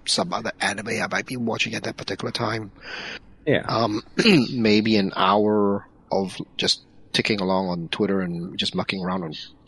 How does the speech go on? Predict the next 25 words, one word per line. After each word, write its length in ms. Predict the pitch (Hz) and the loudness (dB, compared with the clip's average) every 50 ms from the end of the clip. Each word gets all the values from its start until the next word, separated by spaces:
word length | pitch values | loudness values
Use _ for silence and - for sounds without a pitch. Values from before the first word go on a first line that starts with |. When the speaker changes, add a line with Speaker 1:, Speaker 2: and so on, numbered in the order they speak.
| - _ | -12 _
Speaker 1:
social 340 | - - 98 - - 95 | -4 -4 -2 -2 -2 -4
media, 520 | 87 90 95 101 101 104 104 101 101 101 98 - - - - - - - - - - - - - - - | -2 -2 -2 0 2 2 2 2 0 -2 -4 -6 -10 -18 -20 -18 -16 -16 -16 -16 -16 -16 -16 -20 -16 -8
reading 340 | - 82 92 95 92 92 | -4 -2 0 0 -2 -2
things, 680 | - - 101 95 95 98 95 92 95 95 90 - - - - - | -2 -4 -4 -4 -4 -4 -6 -6 -8 -6 -4 -4 -6 -6 -8 -6
the 80 | 85 87 | -6 -4
news, 520 | 85 92 95 98 98 95 95 95 90 - | -4 -2 -2 -2 -2 -2 -2 -4 -6 -4
whatever. 360 | - - 90 95 92 - - - - - | -2 -2 -2 -2 -2 -4 -8 -8 -10 -2
But 140 | - - - | -2 -2 -2
it's 160 | - - - | 0 -2 0
like, 280 | 107 107 104 - - - _ - _ _ - - - - - - | 0 0 0 -2 -8 -12 _ -20 _ _ -20 -20 -20 -20 -16 -12
this 880 | 110 98 90 92 98 98 110 120 123 - - - - - - - - - - - - - _ - _ - | -10 -10 -8 -8 -6 2 4 6 6 8 6 6 6 4 2 0 -4 -10 -18 -20 -20 -20 _ -20 _ -8
sort 240 | - - - 113 92 | -4 -2 0 0 0
of 260 | 92 85 - - - - - - - - - - - - - - - - - - - - - - _ _ | 0 -2 -4 -8 -14 -18 -20 -20 -20 -20 -20 -20 -20 -20 -20 -20 -20 -20 -20 -20 -20 -20 -20 -20 _ _
then 340 | - 113 98 104 107 101 98 | -12 -8 0 0 2 2 2
helps 360 | 101 - 117 101 - 104 95 - | 0 0 -2 -2 -4 -8 -8 -6
me 100 | 101 98 | -2 -2
sustain 540 | - - 90 - - - 98 92 95 92 | -2 0 0 -2 0 0 0 -2 0 -4
a 60 | 90 87 | -6 -6
longer 380 | 87 85 - - 92 87 87 | -4 -6 -4 -6 -4 -6 -6
relationship 580 | 85 - 151 139 - - - - - - - - | -6 -6 -6 -8 -10 -10 -10 -12 -12 -14 -14 -14
because 200 | - - 180 - | -12 -12 -8 -8
I'm 160 | - - - | -6 -6 -4
not 200 | 185 - - 185 | -6 -6 -6 -4
burning 320 | - 160 - 85 - 156 | -4 -4 -4 -4 -4 -4
out 200 | 156 - - - | -2 -4 -4 -4